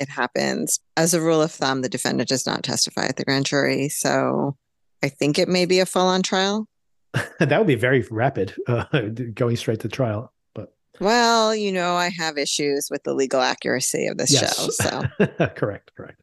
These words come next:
Speaker 2: It would be funny, though, if, like, next week it's just, like, one year later, I'm like, "What?" <laughs>
Speaker 1: <laughs>
Speaker 2: The kids walk, the baby's walking around. You're like, "What, what, what happened here? What happened?"
Speaker 1: <laughs>
Speaker 2: Do you have any speculation for what the end game here is in the show? Honestly, I don't know what is happening in Olivia's head,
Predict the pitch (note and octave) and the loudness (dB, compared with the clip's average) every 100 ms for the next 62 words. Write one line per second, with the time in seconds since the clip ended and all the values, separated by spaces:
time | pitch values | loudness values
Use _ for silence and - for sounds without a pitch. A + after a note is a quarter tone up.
0 | - E3 G3 D3 D#3 C3+ C3 C3 C3 B2 | 4 6 6 4 4 4 6 4 4 2
1 | C3 C3 C#3+ B2+ A#2 C#3 C3 A#2+ A2+ E3 | 2 2 2 2 2 2 2 2 2 6
2 | D#3+ C#3+ D3 C#3 B2 B2+ A#3 B3 - G#3 | 6 6 6 6 4 4 4 2 -2 -4
3 | - - - - - A3+ - - - C#4 | -6 -18 -10 -4 2 2 4 2 4 2
4 | - D3+ - F#3+ E3+ G#3+ F3+ D3+ D#3+ D#3+ | 2 0 0 2 4 4 4 6 6 4
5 | D#4 F#3 D#3+ F3 E3 D3+ D#3 D3+ C#3 C#3+ | 2 2 4 6 8 8 6 6 6 6
6 | D3+ D3+ D3+ D#3+ F#3+ A3+ F3 G3+ G#3+ A3+ | 6 6 6 6 6 6 6 6 6 6
7 | A#3 A#3 A#3+ G3 A3 A3+ - F#3+ - F#3+ | 6 6 6 4 4 4 0 -2 0 -2
8 | - _ _ _ - _ - C3 B2+ B2 | -2 _ _ _ -20 _ 0 2 4 2
9 | - B2 B2 A#2 - B2 - B2 A#2+ A#2+ | 0 0 2 2 0 -2 2 4 6 6
10 | A#2+ - _ _ _ _ B2+ B2+ C#3 C3 | 4 0 _ _ _ _ 0 2 2 2
11 | C3 C3 C#3 C3 C3+ A#2+ A#2 A#2+ - D3+ | 4 4 4 6 4 4 2 2 4 4
12 | D#3+ - - D#3 D#3 C#3+ B2 B2 A#2 B2 | 2 -4 0 2 2 2 4 2 2 4
13 | A#2+ A#2+ B2 A2+ _ - C#3 B2 A#2 A2+ | 4 2 -2 -4 _ -4 0 0 0 0
14 | G#2+ G#2 G#2+ - C3+ A2 | 0 0 0 2 2 0